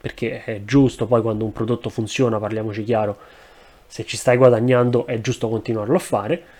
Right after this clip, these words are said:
si cavalca questa onda, eh, con una pellicola che dovrebbe essere un po' una chiusura del cerchio. Mi auguro che possa essere una buona chiusura del cerchio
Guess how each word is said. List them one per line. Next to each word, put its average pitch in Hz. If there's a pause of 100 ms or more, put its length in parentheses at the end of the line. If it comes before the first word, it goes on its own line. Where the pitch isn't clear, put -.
si -
cavalca 160
questa 170
onda, 196
eh, 131
con 180
una 202
pellicola 127 (480)
che - (440)
dovrebbe 175
essere 165
un 170
po' 139
una 135
chiusura 117
del 113
cerchio. 107 (460)
Mi 185
auguro 170
che 143
possa 185
essere 165
una 147
buona 160
chiusura 135
del 131
cerchio 220